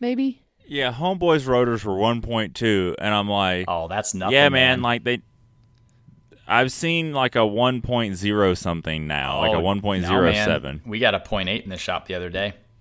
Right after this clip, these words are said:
Speaker 2: But, like, this dude's just like, "Nah, man, I'm not doing it."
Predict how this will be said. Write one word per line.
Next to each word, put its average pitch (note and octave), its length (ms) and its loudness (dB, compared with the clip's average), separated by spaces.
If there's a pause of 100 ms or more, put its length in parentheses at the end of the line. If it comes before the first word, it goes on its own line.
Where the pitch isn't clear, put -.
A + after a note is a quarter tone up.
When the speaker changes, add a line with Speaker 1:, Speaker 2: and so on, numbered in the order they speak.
(1600)
Speaker 2:
But, B2+ 180 2
like, B2+ 180 4
this C3+ 160 -8
dude's C3+ 260 2
just B2 180 -4
like, A2 160 2
"Nah, B2+ 380 8
man, A#2+ 500 4
I'm A#2+ 240 0
not A#2 240 2
doing A#2+ 300 4
it." G2+ 220 -2